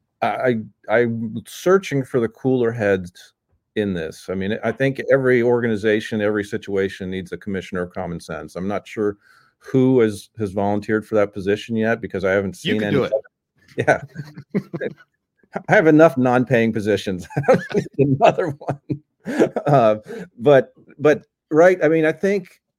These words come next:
Speaker 1: the, the, my, my friend David Fay, former, uh, C E O, U S G A, uh, executive director, said that we govern by the authority not vested in us.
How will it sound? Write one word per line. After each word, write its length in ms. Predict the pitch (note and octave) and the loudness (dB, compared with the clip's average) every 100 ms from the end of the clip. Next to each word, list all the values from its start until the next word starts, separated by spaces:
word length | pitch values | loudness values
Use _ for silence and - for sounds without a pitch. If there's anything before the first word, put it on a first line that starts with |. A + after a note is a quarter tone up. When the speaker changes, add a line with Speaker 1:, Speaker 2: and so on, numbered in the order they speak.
| _ _ _ _ _ _ C3+ | _ _ _ _ _ _ -16
Speaker 1:
the, 260 | B2+ D3 A#2+ C3+ C#3 | -6 -6 -6 -14 -8
the, 220 | B2 A2+ A2 - | -8 -8 -16 -10
my, 180 | B2 A#2 | -8 -6
my 140 | C3+ B2+ | -6 -6
friend 340 | - E3 D#3+ | -2 -2 0
David 340 | C#3+ D3 C#3 A#2+ | 0 0 -2 -2
Fay, 320 | C#3 A2+ G#2 | 0 2 0
former, 520 | - B2 B2 A#2+ A2 _ _ _ _ _ - | -6 -8 -6 -6 -6 _ _ _ _ _ -12
uh, 280 | A2 G2+ G2 G#2+ _ _ | -6 -4 -6 -10 _ _
C 300 | - B2+ A2+ | -14 -8 -4
E 60 | A2+ | -2
O, 100 | A2+ | -2
U 200 | A2 A2 | -2 -4
S 120 | G#2+ | -6
G 240 | - G2+ | -8 -2
A, 440 | G2+ G2 G2 F#2 - _ G2+ | 0 0 -2 -6 -12 _ -10
uh, 300 | G2+ F#2+ F2+ | -8 -6 -8
executive 440 | F2+ G#2+ B2 G2 | -6 -6 -6 -10
director, 560 | G2+ F#2 F#2+ G#2 F#2+ - _ _ | -6 -6 -6 -8 -8 -12 _ _
said 200 | B2 A2+ | -6 -6
that 200 | A2 A2+ _ _ _ | -6 -10 _ _ _
we 220 | B2 D3 | -6 -6
govern 380 | D#3+ D3+ C#3 C3+ | 0 -2 0 -4
by 160 | A2+ A2 | -2 -2
the 100 | G2+ | -2
authority 400 | G2+ A2+ G#2+ G2+ | -6 -6 -6 -6
not 260 | G2+ G2 | -6 -6
vested 340 | G#2 F#2+ - F2 | -8 -10 -10 -14
in 120 | E2 | -14
us. 340 | - - _ | -16 -20 _